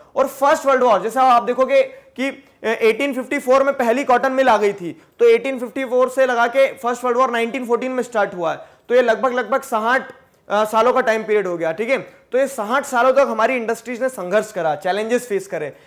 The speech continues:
लेकिन, लेकिन चीजें बदलती है कब? लेकिन चीजें बदलती है साठ सालों के बाद में। कैसे? जब फर्स्ट वर्ल्ड वॉर स्टार्ट होता है ना, तो वहां पे सिचुएशन चेंज हो जाती है। अब आप बोल रहे होंगे मन में, "सर बताओ कैसे चेंज होती है?" ठीक है, हाउ, तो वो मैं बताता हूँ। देखो क्या हुआ फर्स्ट वर्ल्ड वॉर के टाइम पे,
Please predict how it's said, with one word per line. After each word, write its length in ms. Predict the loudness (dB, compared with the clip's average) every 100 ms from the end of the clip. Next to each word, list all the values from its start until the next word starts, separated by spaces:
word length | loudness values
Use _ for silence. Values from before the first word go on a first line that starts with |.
| _ -2
लेकिन, 400 | 0 0 -2 -4 -20 -4
लेकिन 380 | 2 2 0 -4
चीजें 320 | -2 4 4
बदलती 360 | 4 0 0 -2
है 60 |
कब? 240 | 0 0 2
लेकिन 220 | -2 -2
चीजें 200 | -2 0
बदलती 300 | 0 -2 -6
है 60 |
साठ 320 | -8 -8 -8 -6
सालों 260 | -6 -6
के 120 | -6
बाद 220 | -10 -10 -12
में। 180 | -20 -20 _
कैसे? 400 | -4 0 0 -2 -10 _
जब 80 | -6
फर्स्ट 360 | 0 2 2 2
वर्ल्ड 180 | 0 2
वॉर 140 | 0
स्टार्ट 280 | 0 -2 -2
होता 180 | -2 -2
है 60 |
ना, 240 | -2 -4 -8 _ 0
तो 120 | 0
वहां 280 | 0 -4 -2
पे 120 | -4
सिचुएशन 500 | -8 -8 -8 -8 -10
चेंज 320 | -10 -8 -8
हो 60 | -6
जाती 360 | -8 -10 -14
है। 80 | -14 -16 _
अब 80 | 2
आप 100 | 2
बोल 160 | 2 -2
रहे 80 | -2
होंगे 160 | -2
मन 120 | -4
में, 100 | -4
"सर 160 | -4 -6
बताओ 380 | -4 2 2 2
कैसे 220 | -4 -6
चेंज 220 | -10 -10
होती 160 | -12 -10
है?" 40 |
ठीक 120 | -6
है, 60 | -2
हाउ, 280 | 0 0 -2 -16 -4
तो 80 | 0
वो 120 | 0
मैं 120 | 0
बताता 240 | -2 -6 -6
हूँ। 80 |
देखो 200 | -12 -12
क्या 380 | -16 _ _ 4
हुआ 200 | 6 6
फर्स्ट 300 | 4 0 2
वर्ल्ड 160 | 2 4
वॉर 140 | 2
के 80 | 0
टाइम 260 | -2 -2 0
पे, 140 | -2